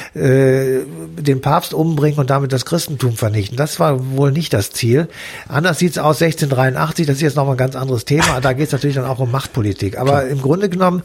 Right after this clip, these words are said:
Speaker 1: ähm, gibt's da schon tatsächlich, äh, beim Islam so eine Art Sonderstellung, dass eben direkt danach die Kalifen und die Nachfolger versucht haben, äh, das, äh, muslimische Reich zu vergrößern und
Speaker 2: Mhm.
Speaker 1: zu erobern.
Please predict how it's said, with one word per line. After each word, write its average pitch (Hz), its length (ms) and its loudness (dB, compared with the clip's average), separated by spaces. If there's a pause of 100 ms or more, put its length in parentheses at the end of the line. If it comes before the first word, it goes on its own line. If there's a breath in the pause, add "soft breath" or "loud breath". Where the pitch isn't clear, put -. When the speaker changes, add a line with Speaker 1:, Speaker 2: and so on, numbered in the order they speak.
(380 loud breath)
Speaker 1:
ähm, 151 400 2 (720)
gibt's 156 420 -2
da 165 100 2
schon 170 320 2
tatsächlich, 165 680 0
äh, 143 440 2 (260)
beim 135 280 0
Islam 139 360 0
so 147 80 2
eine 135 220 0
Art 123 160 -2
Sonderstellung, 151 560 2
dass 131 160 0
eben 135 180 -2
direkt 143 320 0
danach 139 400 0
die 131 140 -6
Kalifen 135 500 0
und 135 140 -2
die 127 80 0
Nachfolger 139 580 2
versucht 127 460 -2
haben, 120 240 0 (540 loud breath)
äh, 123 280 2
das, 120 300 0
äh, 120 340 -4
muslimische 127 680 0
Reich 107 200 0
zu 117 100 -6
vergrößern 117 580 0
und 123 180 4
Speaker 2:
Mhm. 104 40 0
Speaker 1:
zu 117 100 -4
erobern. 92 460 -8